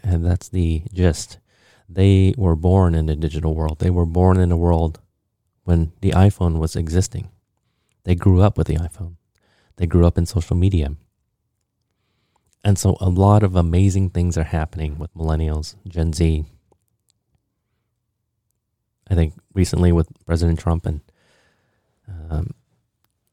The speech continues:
getting all caught up in his rally, I think Gen Z played a big role in it. You know, hacking the internet, creating more tickets than,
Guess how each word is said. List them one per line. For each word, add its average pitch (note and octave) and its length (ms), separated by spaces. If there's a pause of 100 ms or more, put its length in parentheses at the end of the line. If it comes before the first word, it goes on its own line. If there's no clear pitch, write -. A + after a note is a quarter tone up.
(160)
getting E2+ 300
all E2+ 140
caught F2+ 200
up F2+ 140
in F2 80
his E2 180
rally, F2+ 460
I F2 80
think F2+ 160
Gen F2 220
Z F2 360 (140)
played F#2 160
a E2 60
big E2+ 160
role F#2 280
in D#2+ 120
it. F#2+ 120 (560)
You F#2 80
know, D#2+ 140
hacking F#2 400
the E2 80
internet, E2+ 420 (600)
creating F2 480 (1040)
more G2 180
tickets - 440
than, D#2+ 280